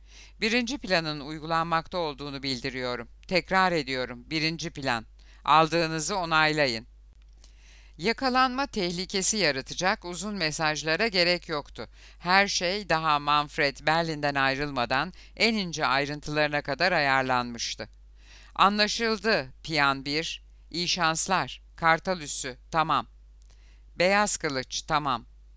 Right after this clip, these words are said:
Antenleri topladı, vericiyi kılıfına soktu. Tam omzuna vuracağı sırada tepelerde bir patlama sesi yankılandı. Manfred kayanın ardına sindi. Mauser'ine uzandı. Rüzgar ondan yanaydı.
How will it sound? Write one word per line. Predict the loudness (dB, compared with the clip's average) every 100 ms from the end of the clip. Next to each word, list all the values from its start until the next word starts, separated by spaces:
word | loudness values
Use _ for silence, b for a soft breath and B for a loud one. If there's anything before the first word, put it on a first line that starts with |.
| -20 -20 B B B B B
Antenleri | 2 2 4 4 4 2 0
topladı, | -2 -8 -4 -2 0 0 2
vericiyi | 0 0 -2 -4
kılıfına | -4 -4 -2 0 0
soktu. | 0 -6 -6 -8 -8 -6
Tam | -2 -2 0
omzuna | -6 -6 -8 -4 -4
vuracağı | -4 -10 -6 2 2
sırada | 2 0 0 4 4 4 B B -6
tepelerde | -2 2 2 4 4 2 -2 -2
bir | -6 -4
patlama | -4 -2 -2 0
sesi | -2 -2 -2
yankılandı. | 0 0 -2 -2 -2 -2 -8 -14 B B B
Manfred | 2 2 2 0 0
kayanın | -2 2 2 2 0
ardına | 2 2 -2 -4 -2
sindi. | 0 -2 -2 -6 -8 -16 b b b
Mauser'ine | 4 4 4 -2 -2 -6
uzandı. | -6 -2 -2 -2 -2 -2 b b -8
Rüzgar | -6 -4 0 2 2 0
ondan | -4 -2 2 2
yanaydı. | 2 -2 0 0 -2 -8